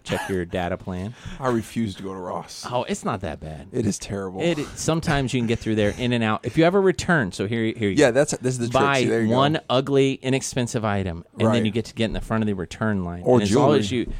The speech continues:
Speaker 1: if you always have, or if you're buying jewelry, but that's
Speaker 2: Yeah.
Speaker 1: kind of an expensive, risky
Speaker 2: Right.
Speaker 1: maneuver.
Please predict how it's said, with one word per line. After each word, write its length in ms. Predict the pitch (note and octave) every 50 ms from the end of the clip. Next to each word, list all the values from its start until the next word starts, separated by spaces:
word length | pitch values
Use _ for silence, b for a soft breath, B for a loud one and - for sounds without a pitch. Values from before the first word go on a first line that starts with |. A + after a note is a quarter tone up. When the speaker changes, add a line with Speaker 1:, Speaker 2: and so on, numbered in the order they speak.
| B B
Speaker 1:
if 80 | -
you 100 | A#2+ A#2 - -
always 320 | A2 A#2+ C3+ D#3 C#3+ -
have, 240 | C#3+ C#3+ C3+ C3+ -
or 140 | - B2+ B2
if 100 | A#2+ -
you're 80 | C3 B2+
buying 220 | A#2+ A#2+ A#2 G#2+
jewelry, 280 | G2 G#2+ G#2 G2+ F#2 F2+
but 100 | F2 G#2
that's 140 | G#2+ A2 G#2
Speaker 2:
Yeah. 60 | F#2
Speaker 1:
kind 60 | G2+ G#2+
of 60 | G2
an 60 | F2+
expensive, 540 | F2+ E2+ - - - F#2+ F#2 - - F2 - - b b b b b b
risky 560 | - F#2+ G2 F#2+ - - G#2+ F#2 F2+ E2+ F2 G#2+
Speaker 2:
Right. 200 | A#2 A#2+ G#2+ G#2
Speaker 1:
maneuver. 460 | G#2+ G2+ G2 G2+ G2 F2+ F2+ E2 -